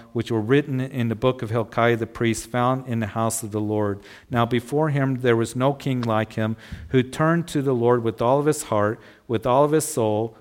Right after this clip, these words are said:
with all of his might, according to the law of Moses, Moses, nor after him did any arise like him."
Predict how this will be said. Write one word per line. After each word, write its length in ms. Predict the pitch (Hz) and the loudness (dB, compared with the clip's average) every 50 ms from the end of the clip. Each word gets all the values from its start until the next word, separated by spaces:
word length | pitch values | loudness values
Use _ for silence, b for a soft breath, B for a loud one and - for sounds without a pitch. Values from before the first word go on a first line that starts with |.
| - _ | -10 _
with 180 | 120 104 - | -6 -4 0
all 200 | 127 117 120 135 | 2 2 4 4
of 60 | 147 151 | 4 4
his 200 | 160 151 - - | 2 2 2 -2
might, 260 | 120 113 113 110 110 | 0 0 0 2 0
according 480 | 110 107 - - 143 139 139 135 131 | -2 -4 -4 -4 -2 0 0 0 -2
to 140 | 123 - 127 | -4 -6 -4
the 80 | 110 110 | -2 -2
law 280 | 110 113 117 127 139 | 0 2 4 4 4
of 120 | 143 143 135 | 4 2 0
Moses, 460 | 120 113 110 110 98 - 107 - - _ | -2 -2 -2 -2 -4 -6 -10 -12 -12 _
Moses, 520 | - 113 113 110 104 92 101 107 110 - B B B B B | -2 -2 0 0 0 0 -2 -4 -4 -4 B B B B B
nor 320 | - 123 131 139 143 147 143 - | -4 0 2 2 2 2 0 0
after 340 | 135 139 143 139 - 131 110 | 0 0 0 0 -2 -4 -4
him 240 | 98 107 110 107 107 | -2 -2 -2 -2 -2
did 260 | 101 117 113 113 - | -2 -2 -2 -2 -2
any 360 | - 120 120 120 117 117 - - | -4 -2 0 0 0 -2 -2 -4
arise 500 | 117 110 107 110 107 107 107 104 101 - | -4 0 2 2 2 2 2 0 -2 -4
like 300 | 107 101 101 101 101 - | -2 0 0 -2 -2 -6
him." 240 | - 92 87 87 | -8 -6 -6 -8